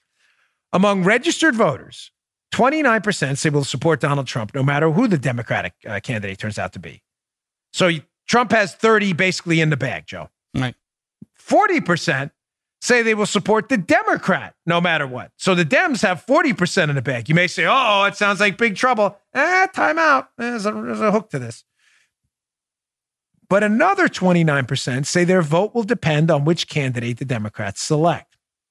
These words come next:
Speaker 1: Among likely voters, the, quote, "it depends" group makes up twenty-four percent of the electorate,
Speaker 2: Hmm.
Speaker 1: compared with forty-three percent who are committed to the Democrat nominee and thirty-one percent who are committed to Trump, to Mister Trump.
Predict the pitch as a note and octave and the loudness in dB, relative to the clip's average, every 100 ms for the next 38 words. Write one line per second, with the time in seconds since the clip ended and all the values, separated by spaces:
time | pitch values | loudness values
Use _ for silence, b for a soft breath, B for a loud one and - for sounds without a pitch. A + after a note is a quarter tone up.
0 | _ _ _ _ _ _ - - E3+ D#3+ | _ _ _ _ _ _ -14 0 2 2
1 | D3 D#3+ F3+ B3+ F3+ F#3 C3+ G#2 G2+ _ | 0 0 0 0 2 2 0 -6 -16 _
2 | _ _ _ _ E3 - F#3+ F3 _ B3 | _ _ _ _ -2 0 0 -2 _ -2
3 | B3 F#3+ C3 A3 C4+ G3+ - G2 G2 _ | 0 -2 2 2 2 0 -4 -8 -12 _
4 | _ _ _ - F#3+ - G3+ - - G#3+ | _ _ _ -2 0 0 -2 -2 -2 0
5 | C4+ - B3 A3+ - - F3+ E3+ E3+ D#3+ | 0 0 -2 -2 -2 0 2 2 2 2
6 | G#3 - F2 - - F3 G2 _ _ _ | 0 -2 -12 -10 -4 -4 -4 _ _ _
7 | - F3 E3 F#3 D#3+ D#3+ - A#3+ D#4 D#4+ | -4 -2 2 0 0 -2 0 2 2 2
8 | F3+ E3+ - C#3+ D3 C#3 C#3+ C3+ D3+ F3+ | 2 0 0 -2 0 2 0 0 2 2
9 | F3+ D#3+ C#3+ D3+ D3 C3+ C3+ A#2+ B2+ C#3 | 2 -2 0 0 -2 -2 -6 -6 -6 -2
10 | D3+ D3+ D#3 D3+ D#3 C3 A#2+ A#2 - G2+ | 0 0 0 0 0 -4 -6 -8 -8 -10
11 | F2+ b b _ C3+ B2+ - A#2+ A2 F#2+ | -10 b b _ -4 -4 -4 -6 -4 -10
12 | - G2+ - F2+ - - A2 - F#2+ - | -12 -10 -8 -10 -12 -10 -10 -10 -14 -14
13 | F#2+ | -14